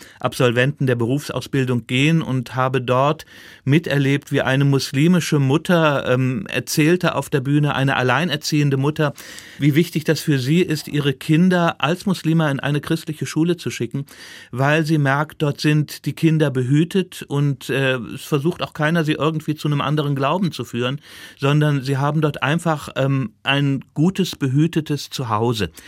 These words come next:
In Jordanien haben wir vor zwei Jahren das Internatsgebäude renovieren lassen. Ja, so Internatsgebäude für Kinder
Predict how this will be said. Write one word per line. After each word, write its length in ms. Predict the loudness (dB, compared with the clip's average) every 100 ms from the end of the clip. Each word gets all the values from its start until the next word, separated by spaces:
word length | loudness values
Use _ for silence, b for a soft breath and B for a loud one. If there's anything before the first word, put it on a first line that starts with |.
| B B
In 140 | B 2
Jordanien 760 | 2 2 2 2 2 2 0 0
haben 320 | 0 0 2
wir 180 | 2 0
vor 400 | 0 0 0 -2
zwei 280 | -4 -2
Jahren 500 | 0 0 0 0 -2 -4 B B B B
das 220 | -2 0
Internatsgebäude 1120 | 0 2 4 4 2 0 0 2 2 2 2
renovieren 560 | 2 2 4 4 4 2
lassen. 400 | 0 -4 -8 -6
Ja, 180 | -4
so 80 | -2
Internatsgebäude 1000 | -2 0 2 2 0 -2 -2 2 2 0
für 120 | -2
Kinder 460 | -2 2 4 4